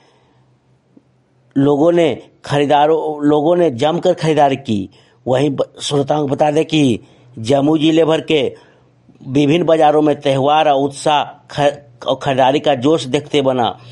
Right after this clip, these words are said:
मुख्य, मुख्य बाजार से लेकर के गली मोहल्ले तक हर जगह लोगों ने हाथों में थैले लिए खरीदारी करते नजर आए। वहीं स्थानीय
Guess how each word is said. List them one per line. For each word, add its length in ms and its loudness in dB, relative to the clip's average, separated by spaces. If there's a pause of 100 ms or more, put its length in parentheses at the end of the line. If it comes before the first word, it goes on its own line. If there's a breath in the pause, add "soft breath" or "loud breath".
(300 loud breath)
मुख्य, 320 -2 (140)
मुख्य 320 0
बाजार 260 2
से 120 -4
लेकर 240 0
के 80 -2
गली 300 0
मोहल्ले 360 0
तक 220 -2
हर 340 -2
जगह 400 0 (300 loud breath)
लोगों 340 2
ने 60 2
हाथों 360 0
में 160 0
थैले 300 0
लिए 200 0
खरीदारी 480 0
करते 340 0
नजर 240 0
आए। 300 -2 (520 loud breath)
वहीं 460 2 (300 loud breath)
स्थानीय 600 -2